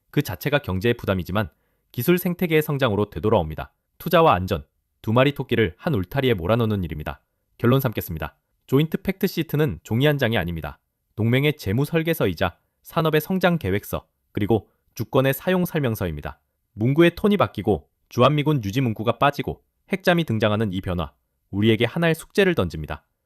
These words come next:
스스로 지킬 수 있는 나라, 동시에 함께 지키는 동맹, 이 두 가지를 동시에 달성하라는 숙제입니다. 우리는 이미 길을 닦아왔습니다. 남은 것은 결단과 지속, 그리고 품격입니다.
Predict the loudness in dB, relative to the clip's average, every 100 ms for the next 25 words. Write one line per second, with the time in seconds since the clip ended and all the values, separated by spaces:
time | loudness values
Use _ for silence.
0 | _ -10 -4 4 4 4 0 0 0 0
1 | 0 0 -4 -8 _ _ -6 -4 0 0
2 | 0 _ _ -6 -4 0 0 -2 -6 -4
3 | -4 -4 -4 -4 -6 _ _ _ -6 -4
4 | 2 2 2 0 -2 _ _ -6 -4 0
5 | 0 0 -2 -2 -2 -2 -4 -6 -4 -2
6 | -2 -6 -12 _ _ -2 0 2 0 2
7 | 2 2 2 2 2 0 0 2 2 -4
8 | -10 -10 _ _ _ _ -4 -2 0 -2
9 | -4 -6 _ -4 -2 0 2 2 0 0
10 | -6 -6 _ _ -8 -4 -4 -4 -4 0
11 | 0 -2 -10 -16